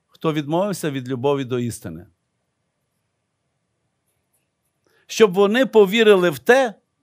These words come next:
що не є істиною". І ви подивіться, як вони тримаються за ту тверду свою віру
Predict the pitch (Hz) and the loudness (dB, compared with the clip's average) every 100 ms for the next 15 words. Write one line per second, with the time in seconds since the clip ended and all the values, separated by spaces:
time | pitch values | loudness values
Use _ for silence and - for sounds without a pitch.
0 | _ _ - - 180 165 170 175 - 131 | _ _ -12 -4 -2 0 0 -2 -4 -6
1 | - 107 92 87 - _ _ _ _ _ | -8 -12 -12 -18 -20 _ _ _ _ _
2 | _ _ _ _ _ _ _ _ _ - | _ _ _ _ _ _ _ _ _ -12
3 | 151 165 156 160 - 117 - 127 127 135 | -10 -10 -8 -8 -6 -8 -8 -6 -8 -8
4 | 127 117 120 117 98 85 - 76 95 113 | -10 -10 -10 -10 -10 -14 -16 -16 -14 -12
5 | - 117 92 _ _ - 127 120 117 180 | -10 -10 -10 _ _ -10 -8 -8 -6 -8
6 | 196 - 113 110 127 113 98 113 98 85 | -8 -14 -14 -10 -10 -10 -6 -4 -6 -10